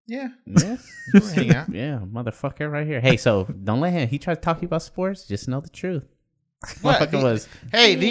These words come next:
Speaker 1: these
Speaker 2: "Yeah."
Speaker 1: are, this is never where I was like, I was the best player
Speaker 2: Oh,
Speaker 1: or
Speaker 2: no,
Speaker 1: whatever.
Speaker 2: but you sound like, "Oh, man, I tried real hard." <laughs>
Speaker 1: Yeah, I mean, it was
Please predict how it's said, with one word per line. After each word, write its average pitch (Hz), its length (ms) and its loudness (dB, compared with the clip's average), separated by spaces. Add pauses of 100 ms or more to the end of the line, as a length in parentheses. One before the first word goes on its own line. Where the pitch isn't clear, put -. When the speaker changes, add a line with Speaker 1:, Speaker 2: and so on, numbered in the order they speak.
(120)
Speaker 1:
these 233 220 2
Speaker 2:
"Yeah." 254 80 6
Speaker 1:
are, 214 160 4
this 170 400 -6
is 160 200 -8
never 151 760 0
where 127 280 0
I 123 120 4
was 120 280 -2
like, 110 480 -4 (760)
I 127 100 2
was 131 200 0
the 120 100 -2
best 123 400 -2
player 127 360 -2
Speaker 2:
Oh, 143 300 4
Speaker 1:
or - 40 0
Speaker 2:
no, 123 220 2 (100)
Speaker 1:
whatever. 107 120 -2
Speaker 2:
but 110 320 2 (120)
you 131 140 -2
sound 131 320 0
like, 95 320 -2
"Oh, 90 200 -6
man, 90 240 -6
I 90 60 -6
tried 90 240 -4
real 87 140 -4
hard." 90 600 -2
<laughs> - 40 -20 (800)
Speaker 1:
Yeah, 202 360 0
I 147 80 2
mean, 160 160 -2
it 165 100 0
was 131 380 -4